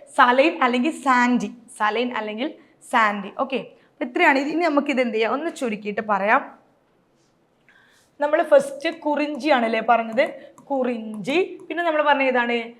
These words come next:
മുല്ലൈ. പിന്നെ നമ്മൾ മരുതം, പിന്നെ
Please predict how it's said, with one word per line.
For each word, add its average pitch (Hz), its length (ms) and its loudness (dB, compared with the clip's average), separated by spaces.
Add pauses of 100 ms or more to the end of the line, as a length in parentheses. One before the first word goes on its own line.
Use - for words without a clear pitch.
(340)
മുല്ലൈ. 226 680 0 (360)
പിന്നെ 330 220 -6
നമ്മൾ 269 140 0 (140)
മരുതം, 208 640 0 (1120)
പിന്നെ 277 140 -10